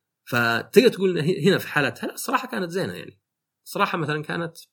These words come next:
توفر علينا واجد. بس طبعا يعني زي ما قلت النقيض ممكن يسبب إن الواحد يعني يحس إحساس مو بزين، آه،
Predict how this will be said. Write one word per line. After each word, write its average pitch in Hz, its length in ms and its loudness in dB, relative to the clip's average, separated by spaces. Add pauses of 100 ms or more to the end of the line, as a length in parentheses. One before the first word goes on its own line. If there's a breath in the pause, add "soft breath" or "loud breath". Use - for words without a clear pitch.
(120)
توفر 202 300 -4
علينا 147 180 0
واجد. 104 280 -6 (1120)
بس 104 120 -6
طبعا 170 500 -2
يعني 143 160 -6
زي 160 80 0
ما 139 80 -2
قلت 131 340 -4
النقيض 143 500 2 (580)
ممكن 165 260 0
يسبب 147 340 -2
إن 139 80 -4
الواحد 127 420 -2 (760)
يعني 110 240 -6
يحس - 300 -4
إحساس - 360 -6
مو 113 120 -6
بزين، 104 560 -8 (500)
آه، 87 640 -10